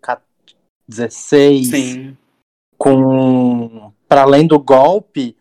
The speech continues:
Speaker 1: a gente teve Queer Museu com artistas brasilienses, do Distri-, aliás, artistas do Distrito Federal, que não estavam a estados de distância e ainda assim sofreram sinistramente. Alguns tiveram que sair do país pra conseguir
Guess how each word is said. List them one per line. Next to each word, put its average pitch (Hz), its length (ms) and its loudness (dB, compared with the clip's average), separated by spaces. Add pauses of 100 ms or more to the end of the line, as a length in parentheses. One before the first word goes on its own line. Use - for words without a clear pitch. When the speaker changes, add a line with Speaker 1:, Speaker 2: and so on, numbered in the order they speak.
(220)
Speaker 1:
a 127 100 -12
gente 131 240 -18
teve 143 300 -2
Queer 147 340 -4
Museu 156 540 0
com 170 140 -6
artistas 143 340 -8
brasilienses, 139 760 -6
do 139 120 -16
Distri-, - 240 -10
aliás, 117 240 -6
artistas 117 260 -8
do 127 60 -18
Distrito 127 280 -8
Federal, 131 640 2 (920)
que 151 240 -6
não 165 480 2
estavam 156 320 -2
a 160 80 -8
estados 180 600 -8
de 185 140 -8
distância 165 920 -4 (600)
e 160 120 -2
ainda 156 340 0
assim 170 300 -6
sofreram 165 640 -6 (260)
sinistramente. 208 880 -2
Alguns 127 220 -6
tiveram 147 220 -6
que - 80 -20
sair 147 160 -4
do 143 80 -12
país 180 400 -6
pra 185 120 0
conseguir 180 640 -4